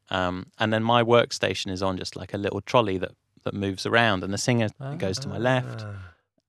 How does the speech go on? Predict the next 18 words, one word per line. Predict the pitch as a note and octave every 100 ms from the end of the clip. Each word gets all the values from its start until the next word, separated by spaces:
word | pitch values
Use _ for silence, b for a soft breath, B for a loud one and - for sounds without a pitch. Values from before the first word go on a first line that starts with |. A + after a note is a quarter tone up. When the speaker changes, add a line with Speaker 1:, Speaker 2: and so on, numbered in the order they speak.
| -
Speaker 1:
And | A2 B2 A#2
the | B2+
whole, | - D3+ D3 C3 - - _ -
my | C#3 A#2 B2
whole | D3+ C#3+
thing | - D#3 A#2+
with | G2+
that | B2 B2+
is | A2
just, | - - -
like, | A#2+ -
communication | - C3 A#2 - C3+ C#3 -
and | F#2 F#2
eye | G2+ A2+
contact | - F2 F2+ - - -
and, | F2+ F2+ G2 -
like, | - -
being | G#2+ G2+ G2+